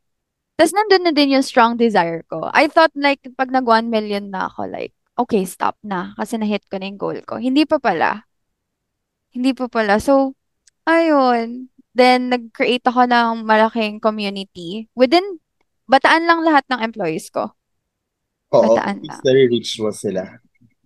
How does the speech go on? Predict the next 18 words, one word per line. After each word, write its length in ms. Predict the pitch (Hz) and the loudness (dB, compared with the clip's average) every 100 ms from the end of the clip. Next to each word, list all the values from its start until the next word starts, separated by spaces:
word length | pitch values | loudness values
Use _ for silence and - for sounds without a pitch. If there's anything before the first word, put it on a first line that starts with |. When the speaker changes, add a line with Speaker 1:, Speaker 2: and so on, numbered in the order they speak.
| _ 226 | _ -14
Speaker 1:
Mm-mm. 640 | 208 208 196 196 196 202 _ _ _ _ | -12 -12 -12 -12 -14 -18 _ _ _ _
Speaker 2:
I 160 | - 185 | 0 0
think, 280 | 214 247 233 - - | 2 -2 -2 -14 0
I 200 | 185 190 | 4 4
think, 400 | 185 202 208 - | 4 2 2 -2
ano, 640 | 147 127 104 95 92 98 117 | 0 0 0 -2 -2 -4 0
I 160 | 156 156 | 0 2
think 240 | 190 185 | 0 2
I 120 | 160 | 0
can 240 | 156 156 151 | 2 0 2
connect, 480 | 147 131 117 113 _ | 2 4 4 2 _
connect 400 | 139 127 110 - | 0 0 0 -2
you 80 | 123 | -2
to 80 | - | -2
Ambo. 480 | - 104 98 98 90 - | -2 -2 -2 -2 -2 -6
He's 200 | 123 - | -14 -8
from 240 | 135 120 | -4 -2
Bataan 600 | 110 - 85 92 92 107 | -2 -4 -4 -4 -4 -6